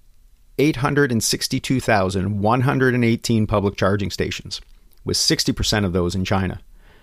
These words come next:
Of that global total, thirty-one percent were fast charging stations.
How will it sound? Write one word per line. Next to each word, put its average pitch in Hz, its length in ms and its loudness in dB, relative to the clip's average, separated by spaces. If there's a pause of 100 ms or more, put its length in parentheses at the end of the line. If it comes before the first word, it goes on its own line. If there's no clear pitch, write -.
(400)
Of 127 140 0
that 135 180 2
global 123 300 0
total, 107 380 0
thirty-one 123 580 2
percent 107 440 0
were 98 120 -2
fast 101 320 0
charging 98 340 0
stations. - 560 -4